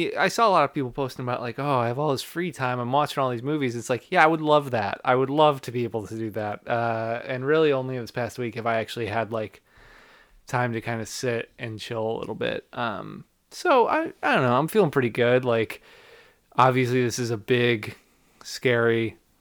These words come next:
bad thing. I think that's, uh, not, um, an unfair w-, way to characterize what we're all kinda living through. But I feel about as good as one can.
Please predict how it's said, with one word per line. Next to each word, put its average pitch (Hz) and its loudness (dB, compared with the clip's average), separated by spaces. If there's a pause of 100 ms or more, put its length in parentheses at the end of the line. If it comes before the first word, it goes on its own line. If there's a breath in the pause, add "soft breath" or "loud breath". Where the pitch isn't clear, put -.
(440)
bad 120 4
thing. 131 4
I 123 4
think 117 -2
that's, 117 -2
uh, 113 2
not, 113 -2
um, 110 -2 (140)
an 127 0
unfair 117 2
w-, 113 2
way 117 4
to 117 -10
characterize 120 0
what 127 -2
we're 123 0
all 123 4
kinda 123 -2
living 123 -2
through. 196 -4 (1000 loud breath)
But 135 0
I 127 4
feel 127 2
about 117 0
as 107 -4
good 113 -2
as 110 -2
one 107 -4
can. 117 -8